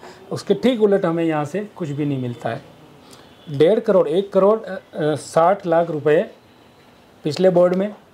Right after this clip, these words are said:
जब, अ, निर्माण समिति में ये थे, पारस जी थे ना पिछले में?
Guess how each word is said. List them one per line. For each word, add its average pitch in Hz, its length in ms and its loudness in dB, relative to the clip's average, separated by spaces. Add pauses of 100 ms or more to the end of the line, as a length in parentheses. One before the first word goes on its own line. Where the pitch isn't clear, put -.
(160)
जब, 139 280 -4
अ, 135 380 0
निर्माण 135 380 -2
समिति 147 360 -4
में 147 120 -2
ये 139 200 0
थे, 127 260 -2 (1000)
पारस 151 240 0
जी 160 100 -6
थे 180 140 -8
ना 196 80 -6
पिछले 160 220 -8
में? 139 100 -8